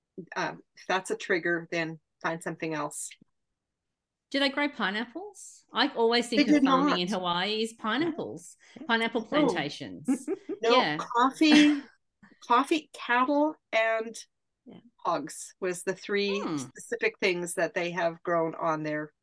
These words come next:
Speaker 1: particular farm.
Speaker 3: Excellent.
Speaker 1: So,
Speaker 2: Yes.
Speaker 1: yeah.
Speaker 3: All right. So
Speaker 1: It was
Speaker 3: my
Speaker 1: really
Speaker 3: first
Speaker 1: interesting. I loved that part of it a lot.
Speaker 3: Yeah, that's, that is cool. That is
Speaker 2: Mm.
Speaker 3: cool. My first one, uh, is, is an older one by Denise Hunter,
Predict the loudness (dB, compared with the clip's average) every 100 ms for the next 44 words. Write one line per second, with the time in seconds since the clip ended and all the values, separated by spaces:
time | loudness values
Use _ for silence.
0 | _ -8 -6 -8 -6 -6 -6 -6 -6 -8
1 | -14 _ _ _ -18 -18 -20 _ _ _
2 | _ -14 -14 -16 _ -12 -10 -10 -10 -10
3 | -10 _ _ _ _ -8 -4 -4 -4 -2
4 | 2 4 4 4 4 4 4 2 0 -2
5 | 2 2 4 2 4 2 0 0 -4 -2
6 | -4 -2 0 2 2 0 -4 -2 4 4
7 | 4 4 2 0 -20 _ -4 -2 -6 -10
8 | -12 -12 -14 -20 _ _ _ _ _ -12
9 | -6 -2 -2 -4 -12 -20 _ _ -20 -20
10 | _ 0 2 2 2 2 2 -2 -6 -2
11 | -2 -2 -4 -6 2 4 4 0 -2 -2
12 | -4 -10 -20 -6 -4 -2 -4 -2 0 0
13 | 0 0 0 0 0 0 -2 -6 -6 -8
14 | -6 -4 -4 -12 -16